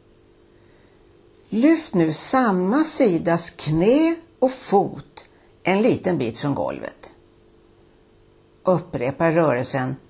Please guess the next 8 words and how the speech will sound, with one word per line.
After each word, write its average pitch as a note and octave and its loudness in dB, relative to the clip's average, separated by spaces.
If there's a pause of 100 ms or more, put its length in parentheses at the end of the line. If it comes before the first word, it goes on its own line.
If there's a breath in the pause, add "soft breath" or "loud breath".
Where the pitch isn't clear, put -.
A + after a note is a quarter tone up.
(380)
tre, D#4 0
fyra D3+ -2
gånger A#2+ -6
sådär. - -8 (1900 soft breath)
Vilka B3+ 0
delar G#3+ 2
av C3+ 0
dig D3+ -6